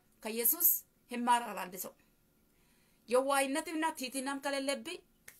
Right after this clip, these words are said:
አልተማርክም ከኢየሱስ ምንም ነገር። የፈለገ ሰው ሞኝ ነው ይበሉ እንጂ ትህትና የምትባለውና የዋህነት የሚባለው ለአንድ ክርስቲያን ይሰጣል። የተሰጠ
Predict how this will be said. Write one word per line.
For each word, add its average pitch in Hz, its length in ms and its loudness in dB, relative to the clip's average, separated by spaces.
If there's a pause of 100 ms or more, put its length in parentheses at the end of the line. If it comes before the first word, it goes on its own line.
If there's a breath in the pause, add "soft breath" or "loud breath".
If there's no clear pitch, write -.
አልተማርክም 214 500 -6
ከኢየሱስ 165 420 -12 (1200)
ምንም 269 220 -4
ነገር። 214 260 -10 (2000 soft breath)
የፈለገ 392 540 0
ሰው 381 240 4
ሞኝ 349 320 6
ነው 311 160 2
ይበሉ 339 300 6
እንጂ 392 140 -2 (300)
ትህትና 302 360 -4
የምትባለውና 285 760 -2 (1200)
የዋህነት 285 560 4
የሚባለው 277 520 0
ለአንድ 247 340 2
ክርስቲያን 233 400 -4
ይሰጣል። 220 460 -10
የተሰጠ 240 440 -6